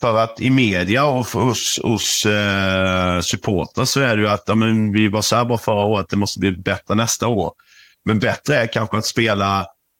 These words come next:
en annorlunda fotboll, en, en mer mångsidig fotboll, fast tabellplaceringen blir sämre kanske. Men då måste man som,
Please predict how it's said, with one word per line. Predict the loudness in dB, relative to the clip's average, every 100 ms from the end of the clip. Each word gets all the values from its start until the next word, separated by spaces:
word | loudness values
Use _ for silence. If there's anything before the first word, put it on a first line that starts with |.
| -6 0
en | 2
annorlunda | 2 2 2 0
fotboll, | 0 0 -2 -6 -6 -2 2
en, | 2 0 0
en | 0 0 2
mer | 2 2 0
mångsidig | 2 2 0 0 -2 -2
fotboll, | 0 -2 -2 -6 -4 -2
fast | -4 -2
tabellplaceringen | 0 0 0 -2 -2 0 0 0 2
blir | 0
sämre | 0 -2 -2 -8 -6
kanske. | -6 -4 -4
Men | -2
då | 0
måste | 2 2 2 0 -2 0
man | 0
som, | 0 -4